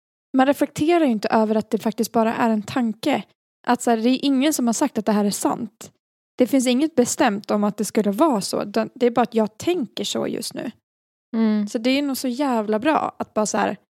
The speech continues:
Speaker 1: "Jag är sämst", och så bara, "Ja, ja, enligt min tanke." Men
Speaker 2: Som,
Speaker 1: inte
Speaker 2: som
Speaker 1: enligt
Speaker 2: jag märkte att jag hade.
Speaker 1: <laughs>
Speaker 2: Ja.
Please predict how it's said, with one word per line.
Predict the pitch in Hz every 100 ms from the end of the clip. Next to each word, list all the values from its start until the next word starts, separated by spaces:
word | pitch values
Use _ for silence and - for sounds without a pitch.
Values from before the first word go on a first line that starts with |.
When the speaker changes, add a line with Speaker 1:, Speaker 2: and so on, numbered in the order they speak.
| _ 214
Speaker 1:
"Jag | 247
är |
sämst", | 233 190 202 196 -
och | 202
så |
bara, | 196 180 - -
"Ja, | 233 214
ja, | 175 190 _ -
enligt | 233 220 208 196
min | 214 214 202 202 - -
tanke." | 196 202 - 190 - _ _ 233
Men | 208 202 196 -
Speaker 2:
Som, | - 190 180 180
Speaker 1:
inte | 226 208
Speaker 2:
som | 240
Speaker 1:
enligt | 202 180
Speaker 2:
jag | 196
märkte | 196 185 -
att | 170
jag | 180
hade. | 165 - - -
Speaker 1:
<laughs> | _
Speaker 2:
Ja. | - 190